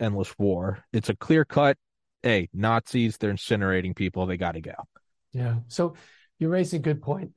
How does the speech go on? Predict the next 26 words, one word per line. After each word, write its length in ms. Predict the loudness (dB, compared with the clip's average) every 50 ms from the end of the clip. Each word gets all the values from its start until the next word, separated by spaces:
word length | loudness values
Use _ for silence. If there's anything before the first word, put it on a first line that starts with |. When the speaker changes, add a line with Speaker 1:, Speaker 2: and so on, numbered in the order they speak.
| -12 -4
Speaker 2:
First 240 | -2 -2 -2 0
of 80 | 0 0
all, 120 | 0 0
I 60 | 0 0
wanna, 280 | 0 0 0 -2 -2 -4
I 60 | -6 -4
wanna 200 | -4 -4 -4 -4
address 280 | -4 -4 -6 -6 -4
one 160 | -6 -6 -6
thing. 220 | -6 -6 -8 -6 -4
You 80 | -6
said, 360 | -4 -4 -4 -4 -4 -6 -8 -6
you 80 | -6 -4
know, 180 | -2 -2 -4 -4
we, 200 | -4 -4 -4 -6
our 200 | -6 -6 -4 -2
life 240 | -2 -2 -4 -4
is 100 | -6 -6
very 240 | -4 -4 -2 -2 -2
easy. 340 | -4 -4 -4 -4 -6 -6 _ -10
And 140 | -8 -6 -6
I 40 |
saw 220 | -6 -4 -2 -2 -2
something 380 | 0 -2 -4 -4 -4 -4 -4
recently 400 | -2 -4 -4 -6 -8 -8 -6 -4
where 320 | -4 -2 -2 -2 -4 -4